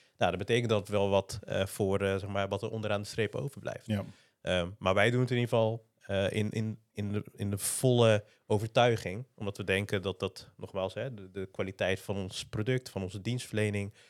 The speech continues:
Speaker 1: eh, gewoon vele malen beter gaat maken.
Speaker 2: Ja, precies. En dus het misschien ook wel de omzet op langere termijn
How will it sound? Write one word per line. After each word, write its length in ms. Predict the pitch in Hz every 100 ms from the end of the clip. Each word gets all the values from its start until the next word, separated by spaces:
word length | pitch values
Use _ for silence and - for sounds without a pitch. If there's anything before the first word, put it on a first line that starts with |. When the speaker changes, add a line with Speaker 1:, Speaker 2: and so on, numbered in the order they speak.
| _ _ _
Speaker 1:
eh, 280 | - 92 87
gewoon 200 | - 92
vele 260 | - 98
malen 300 | 95 90 90
beter 260 | 87 95 -
gaat 120 | -
maken. 340 | 82 87 - -
Speaker 2:
Ja, 180 | - 104
precies. 280 | 92 - 101
En 140 | 104
dus 120 | 104 98
het 80 |
misschien 320 | 104 101 - 107
ook 100 | 104
wel 140 | 107
de 160 | 107 -
omzet 340 | 113 104 113
op 100 | 104
langere 360 | 110 110 107 107
termijn 380 | 110 107 107